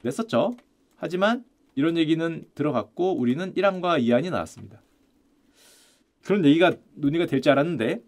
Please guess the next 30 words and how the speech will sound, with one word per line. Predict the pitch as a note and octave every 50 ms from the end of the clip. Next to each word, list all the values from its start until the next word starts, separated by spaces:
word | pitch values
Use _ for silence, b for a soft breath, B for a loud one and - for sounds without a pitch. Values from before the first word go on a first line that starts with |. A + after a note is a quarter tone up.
| _ _ _
결론은 | - B2+ D3 E3 F3 F3 E3 C3+ -
일 | E3+ G3
안과 | G3+ F#3 E3+ D3 B2 G#2
이 | G#2 A#2+ C#3
안 | C#3+ C#3 A#2+
중에서 | A#2+ B2+ A#2+ A#2+ C3+ B2+ B2 - - -
하나, | - - E3 D3+ G#2+ G#2 D3+ G3 - _ _ _ _ _ _
그리고 | - C#3+ D3 D3+ C#3+ F#3+ G#3 A3+ - _ _
우리에게 | - C3 C#3 D#3 D3+ C#3+ C3+ F3+ F#3+ F#3
가장 | - - A#2 C#3+ D3 C#3+ C3 A2+
유리한 | A2+ A#2+ A#2 C3+ B2 A#2+ A#2 A2+ A2+ A2 G#2 G2+
방안을 | - G2+ G2+ G2+ A2 D3+ F#3+ A3+ A#3 _ _ _
선택을 | _ - C3 - - A2+ G#2+ G#2 G#2+ C#3
했죠. | D3+ - - - _ _ _ _ _ _ _
이거. | A#2 G#2+ G#2+ G2 D3+ F3 - _ _ _ _ _ _
그러니까 | - A2+ G#2+ G#2 A2+
연금의 | B2+ D#3+ E3+ F#3 E3+ E3 -
부담은 | - B2+ C#3+ D3 F3+ G#3+ A#3+ - - _
더 | - A2 A#2 A#2 - _ _ -
커지겠지만, | - F3 F#3+ G3 - G3+ - A2+ B2+ -
재정 | D3 D3+ E3+ D#3+
부담은 | E3 D#3+ D#3 D3+
커지겠지만, | - - F3 F3 E3 D#3 - E3 F#3+ A3 B3 A#3+ - _ _ _ _ _ _ _ _ _ _ _ _
<laughs> | - - - - F3+ - D3+ - - - - - - _ _ _ - - - - -
아, | - B2
요즘 | B2 A#2 C3+ D#3
표현 | D#3 D#3+ D3+ C#3
쓰면 | - D#3+ D#3 D3
안 | - A2+
되는데, | C3+ C3+ B2 A2+ G2+ - F2+ F2 F2+ - -